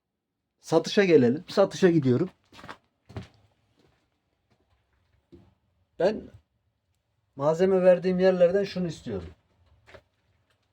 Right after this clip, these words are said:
Ben bu leyleklerden ya da bu ürünlerden günde, günde fazla değil,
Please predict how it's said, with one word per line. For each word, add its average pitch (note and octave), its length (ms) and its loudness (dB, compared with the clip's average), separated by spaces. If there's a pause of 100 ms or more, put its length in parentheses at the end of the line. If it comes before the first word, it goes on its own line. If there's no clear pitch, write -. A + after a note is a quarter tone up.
(2500)
Ben G3+ 180 -2
bu G3 120 -2
leyleklerden D#3 640 -2
ya C#3+ 120 -2
da D3 120 -4
bu F#3 100 -10
ürünlerden C#3+ 640 -2
günde, F3 560 -4
günde E3+ 360 -2
fazla E3+ 460 -4
değil, C#3 240 -6